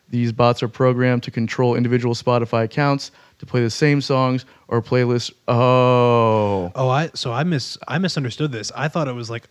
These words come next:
Speaker 2: an algorithmic making of the
Speaker 1: Nope.
Speaker 2: playlist.
Speaker 1: It sure isn't. I know people that do this, and they make fat checks from
Speaker 2: <laughs>
Speaker 1: Spotify.
Speaker 2: <laughs>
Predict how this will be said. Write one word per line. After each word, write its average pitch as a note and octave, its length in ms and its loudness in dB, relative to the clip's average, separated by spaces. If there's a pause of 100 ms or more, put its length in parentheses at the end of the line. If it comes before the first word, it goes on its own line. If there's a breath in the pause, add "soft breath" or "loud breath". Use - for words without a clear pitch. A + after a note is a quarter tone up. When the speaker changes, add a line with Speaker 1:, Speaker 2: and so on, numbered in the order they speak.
Speaker 2:
an A#2+ 240 -10
algorithmic A#2+ 640 -6
making A#2+ 420 -8
of G#2 100 -10
the G2+ 60 -12
Speaker 1:
Nope. B2+ 400 2
Speaker 2:
playlist. - 240 -14
Speaker 1:
It - 100 -6
sure D3+ 300 2
isn't. C#3 260 0
I A#2+ 120 2
know B2+ 160 4
people B2+ 260 0
that B2 180 0
do A#2+ 180 2
this, D3+ 280 0
and A2 120 0
they G#2+ 100 2
make A2 340 0 (440 soft breath)
fat - 440 0
checks - 580 -4
from A#2 160 -10
Speaker 2:
<laughs> - 20 -4
Speaker 1:
Spotify. G2 720 -4 (240)
Speaker 2:
<laughs> - 680 -12